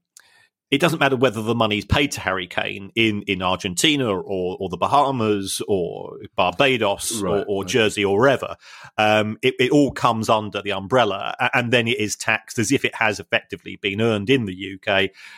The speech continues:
Speaker 1: Um, yeah, there is such a thing as called double taxation relief. Uh, so if you pay any tax over there, it then gets deducted from what you pay over here. But, um,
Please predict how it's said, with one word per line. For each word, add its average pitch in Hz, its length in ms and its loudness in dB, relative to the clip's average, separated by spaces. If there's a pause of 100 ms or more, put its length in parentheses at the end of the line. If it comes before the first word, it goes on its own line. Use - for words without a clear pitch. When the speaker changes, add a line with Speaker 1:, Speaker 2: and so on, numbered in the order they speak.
(160)
Speaker 1:
Um, 92 640 0
yeah, 104 140 -2 (100)
there 113 180 4
is 143 220 2
such - 300 -6
a - 20 -10
thing 90 240 -14
as 82 100 -18
called 87 280 -12 (100)
double 87 300 -2
taxation 98 680 -2
relief. 90 540 -4 (100)
Uh, 95 140 -12
so - 100 -2
if 101 140 2
you 90 120 -10
pay 123 220 0
any 98 200 0
tax - 320 -2
over 92 200 0
there, 92 240 0
it 95 80 -4
then 92 140 -2
gets 87 160 -10
deducted 87 420 -10
from - 80 -20
what 87 120 -18
you 90 40 -20
pay 92 180 -6
over 87 120 -8
here. 92 160 -2
But, 101 320 -2 (420)
um, 120 320 2